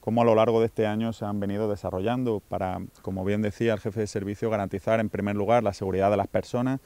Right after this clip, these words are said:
de los habitantes de los cinco municipios que se vieron afectados por el incendio, y en segundo lugar para preparar todo el monte de cara a esa regeneración ambiental que sin duda se va a acometer, ¿no?, a lo largo de los próximos años. Se han invertido hasta,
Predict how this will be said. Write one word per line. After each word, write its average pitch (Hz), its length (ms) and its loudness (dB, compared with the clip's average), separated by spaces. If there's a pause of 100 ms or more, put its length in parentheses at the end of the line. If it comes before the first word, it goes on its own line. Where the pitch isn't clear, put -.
(400)
de 92 120 -4
los 92 260 -2
habitantes 101 420 0
de 101 80 0
los 98 140 -2
cinco 107 220 -4
municipios 107 440 -4
que 110 100 -10
se 101 100 -8
vieron 98 240 -4
afectados 98 420 -4
por 101 120 -2
el 95 80 -4
incendio, 117 500 -2 (360)
y 113 60 -2
en 110 60 0
segundo 120 320 2
lugar 127 260 6
para 139 160 6
preparar 104 480 2
todo 113 220 0
el 107 80 0
monte 113 320 0
de 107 100 -4
cara 110 320 0 (600)
a 107 80 0
esa 110 260 2
regeneración 98 760 -4
ambiental 98 520 -2
que 104 120 -6
sin 92 180 -8
duda 95 260 -2
se 92 120 -8
va 92 120 -2
a - 20 -2
acometer, 92 440 -2
¿no?, 98 240 -6
a 92 40 -4
lo 90 100 -4
largo 95 220 -4
de 92 60 -4
los 92 100 -6
próximos 95 380 -8
años. 104 220 -4 (520)
Se - 140 -4
han 113 80 2
invertido 117 640 4 (160)
hasta, 101 500 -2